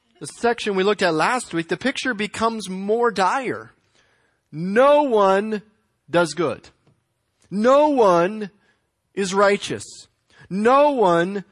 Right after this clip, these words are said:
seeks after God. All people are totally depraved. So what are we to do? How are we to respond? Simply resign ourselves to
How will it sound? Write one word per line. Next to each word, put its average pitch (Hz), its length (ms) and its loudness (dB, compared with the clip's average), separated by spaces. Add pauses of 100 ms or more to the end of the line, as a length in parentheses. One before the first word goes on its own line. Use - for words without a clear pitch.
(140)
seeks - 400 -6
after 185 320 0
God. 143 260 0
All 269 360 4
people 202 640 -2 (580)
are 127 100 -10
totally 160 880 -8 (600)
depraved. 110 840 -10 (1040)
So 156 300 -4
what 151 480 -2
are 139 200 -4
we 131 240 -12
to 113 160 -18
do? - 180 -20 (1080)
How 208 340 2
are 196 80 4
we 180 160 2
to 180 160 -8
respond? 147 440 -4 (200)
Simply 208 360 -2
resign 160 520 -2
ourselves 170 840 0
to 147 340 -6